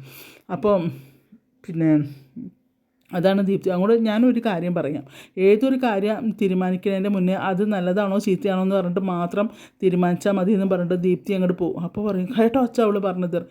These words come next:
അവൾ പറഞ്ഞത് തെറ്റല്ല, അവൾ പറഞ്ഞത് ശരിയാണ്, അവൾ അവളുടേതായിട്ടുള്ള കാര്യങ്ങൾ പറഞ്ഞു,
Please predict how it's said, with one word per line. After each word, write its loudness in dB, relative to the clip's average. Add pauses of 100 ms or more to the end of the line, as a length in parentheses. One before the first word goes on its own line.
(380)
അവൾ 2
പറഞ്ഞത് 0
തെറ്റല്ല, 0
അവൾ 2
പറഞ്ഞത് 0
ശരിയാണ്, 0
അവൾ -2
അവളുടേതായിട്ടുള്ള 0
കാര്യങ്ങൾ 0
പറഞ്ഞു, 0